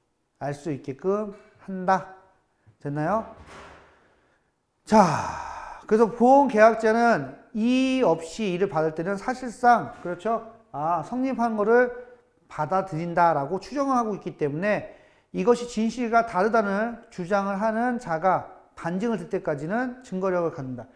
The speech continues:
그러니까, 에, 증거 증권을 딱 했는데, "아, 나 이거 사실과 달라." 사실과 다르다면 반드시 뭐 해야 돼요? 사실과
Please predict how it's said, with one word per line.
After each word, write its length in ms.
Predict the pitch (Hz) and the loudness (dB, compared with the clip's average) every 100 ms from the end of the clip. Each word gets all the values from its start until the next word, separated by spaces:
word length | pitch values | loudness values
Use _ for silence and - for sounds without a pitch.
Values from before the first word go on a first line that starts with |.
| _ _ - | _ _ -6
그러니까, 520 | 254 254 - - - - - - | 4 4 4 -6 -18 -20 -14 2
에, 160 | 208 214 | 2 2
증거 340 | 240 262 294 | 0 0 0
증권을 340 | 262 247 269 262 | 0 0 0 2
딱 160 | 262 | 0
했는데, 240 | 262 233 247 | 0 0 6
"아, 180 | 202 | 6
나 140 | 233 254 | 8 4
이거 500 | 214 214 247 247 202 | 4 4 6 6 4
사실과 500 | - 269 262 277 262 | 0 -4 -2 0 0
달라." 440 | - 170 214 170 | 2 8 8 8
사실과 400 | - 247 240 262 | 2 -8 -4 -4
다르다면 500 | 196 180 185 196 180 | -2 -4 -2 -2 -4
반드시 340 | - 190 208 175 | -6 -8 -6 -4
뭐 100 | 156 | -2
해야 80 | |
돼요? 140 | 143 131 | -4 -8
사실과 1080 | - 240 240 247 233 247 262 262 139 - | -8 -10 -6 -6 0 2 4 2 -2 -10